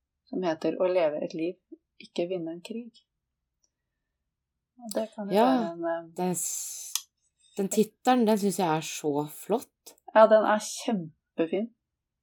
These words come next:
Speaker 1: Veldig fin sånn, eh, lite mantra man kan ha til seg selv hvis man står og kaver litt, eller hvis man står overfor valg,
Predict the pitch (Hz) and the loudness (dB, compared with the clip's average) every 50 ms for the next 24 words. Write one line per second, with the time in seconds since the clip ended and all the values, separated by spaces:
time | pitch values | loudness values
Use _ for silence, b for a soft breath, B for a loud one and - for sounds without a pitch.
0 | _ _ _ _ _ _ _ _ _ _ _ _ B B B 175 175 B B B | _ _ _ _ _ _ _ _ _ _ _ _ B B B -14 -14 B B B
1 | _ _ _ _ _ _ _ _ _ _ _ _ _ _ _ 233 233 220 220 196 | _ _ _ _ _ _ _ _ _ _ _ _ _ _ _ -12 0 2 4 4
2 | 175 160 180 196 196 - - 196 180 185 202 196 196 - 180 180 180 185 180 180 | 4 4 2 0 0 0 -2 0 0 0 -2 -4 -2 -2 0 0 0 -2 0 0
3 | 180 175 175 175 175 180 185 - _ _ _ _ _ _ _ _ _ _ _ _ | 2 2 2 2 0 -2 -6 -10 _ _ _ _ _ _ _ _ _ _ _ _
4 | _ _ _ _ - 240 233 190 - - 196 180 175 156 143 135 135 - - 208 | _ _ _ _ -6 -2 -2 -2 4 4 4 4 4 2 2 0 -4 -4 0 2
5 | 190 190 185 185 185 - 185 185 190 156 151 147 - 160 - - 175 175 - - | 2 2 0 -4 -2 -2 -2 -2 0 -2 -4 -2 -4 -8 -2 -2 -2 -2 0 -2
6 | 156 160 165 180 175 165 - - 175 180 - - 156 151 160 160 - 202 170 151 | -2 -2 -2 -6 -8 -10 -8 -8 -8 -8 -2 -2 0 0 0 -2 -2 0 0 0
7 | 135 - - 180 190 - _ _ - 214 214 - - 190 190 185 190 185 175 180 | 0 -2 -6 -6 -10 -12 _ _ -16 -16 -14 -10 -10 -10 -10 -8 -6 -4 -2 -2
8 | 175 170 175 175 - - 185 180 175 - - 170 165 165 165 165 160 151 - - | -2 -2 -4 -8 -6 -6 -6 -6 -6 -4 -2 -2 0 0 0 -2 -2 -4 -2 0
9 | 160 156 151 143 147 160 151 165 220 247 262 277 285 277 | 0 0 0 0 4 4 6 6 6 4 2 2 0 0